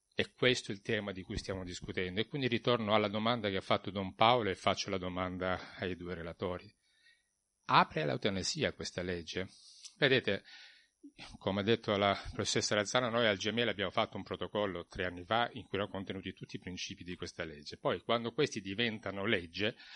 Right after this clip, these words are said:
la giusta paura è, tro-, fatta la legge, si trova l'inganno. La domanda è, ma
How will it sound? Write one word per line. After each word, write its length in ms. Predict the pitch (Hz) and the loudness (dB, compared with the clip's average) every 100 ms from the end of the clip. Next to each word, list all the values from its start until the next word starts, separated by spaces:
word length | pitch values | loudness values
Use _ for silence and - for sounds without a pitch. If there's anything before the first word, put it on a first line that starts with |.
| - - - _ - | -20 -20 -20 _ -8
la 120 | 82 | -6
giusta 360 | 104 92 - | -4 -4 -4
paura 480 | - 120 101 98 92 | 0 0 2 2 4
è, 180 | 98 90 - - - | 4 2 -2 -6 -8
tro-, 200 | - 95 | -4 0
fatta 340 | - 113 - 107 | 6 6 8 4
la 100 | 101 | 4
legge, 400 | 98 98 95 90 | 4 2 0 -4
si 140 | - | 0
trova 220 | - 92 | 4 4
l'inganno. 800 | 87 92 87 95 82 87 87 98 - - - - - - _ _ _ _ _ _ _ _ - | 2 -2 0 0 0 -6 -8 -10 -14 -20 -20 -20 -20 -20 _ _ _ _ _ _ _ _ -2
La 100 | 156 | -2
domanda 480 | 208 196 185 131 104 | 0 0 0 2 0
è, 220 | 92 - | 0 -6
ma 200 | 139 139 | 0 0